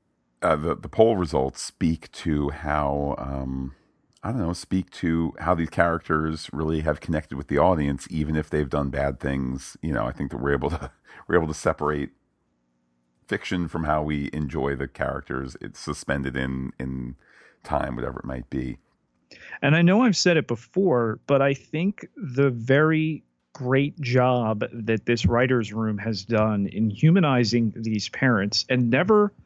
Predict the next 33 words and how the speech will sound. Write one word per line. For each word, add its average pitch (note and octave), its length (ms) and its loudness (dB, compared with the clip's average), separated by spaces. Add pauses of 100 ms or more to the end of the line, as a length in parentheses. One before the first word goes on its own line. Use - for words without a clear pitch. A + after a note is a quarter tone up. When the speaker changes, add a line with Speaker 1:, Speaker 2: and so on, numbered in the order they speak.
(240)
Speaker 2:
pushing E3+ 400 2
them C3+ 200 2
to B2 220 -2
a G#2+ 60 0
place A2+ 600 0
where A#2 320 0
we're A2+ 220 0
like, G#2+ 440 -2 (520)
"These C3+ 500 4
are A#2 260 4 (180)
terrible, D#3 440 2
terrible B2+ 460 2
people," G#2 560 -4 (560)
um, G2+ 600 -6 (280)
that D#3 180 2
the C3+ 80 2
kids - 360 2
can't - 340 0
question A#2+ 600 0
whether B2 340 2
their B2 260 2
course C3+ 380 0
of A#2 100 2
action A#2 420 2
is A2 200 -2
the A2+ 120 -4
right G#2+ 360 -2
thing. B2 460 2
You A#2 80 2
know, A2 140 4
we've A#2+ 240 2
seen C#3+ 380 4 (380)
Chase - 680 2